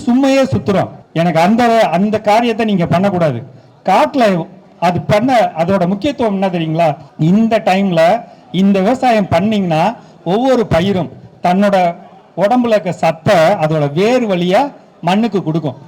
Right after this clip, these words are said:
எக்ஸுடஸ்ன்னு சொல்லுவாங்க, கீழே கொடுப்பாங்க, கீழே போகும். அந்த எக்ஸ்ட்ரூட் ஆகுற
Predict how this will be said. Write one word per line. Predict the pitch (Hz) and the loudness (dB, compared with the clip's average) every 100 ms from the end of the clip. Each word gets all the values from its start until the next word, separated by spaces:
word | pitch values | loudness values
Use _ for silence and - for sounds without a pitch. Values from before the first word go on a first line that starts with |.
| - - - | -20 -18 -8
எக்ஸுடஸ்ன்னு | 175 - 240 214 208 220 | -6 -2 0 0 -2 -6
சொல்லுவாங்க, | 190 170 160 131 107 - - _ _ - | -4 -2 0 -2 -8 -14 -20 _ _ -2
கீழே | 247 254 208 | 0 0 0
கொடுப்பாங்க, | 226 202 180 139 110 - - | -2 0 0 -2 -8 -14 -4
கீழே | 240 247 151 | 0 0 0
போகும். | 202 180 110 - - - 156 | -2 -2 -6 -12 -20 -8 -4
அந்த | 160 170 | -2 -2
எக்ஸ்ட்ரூட் | 170 294 269 214 | -4 -4 0 2
ஆகுற | 202 208 | 2 2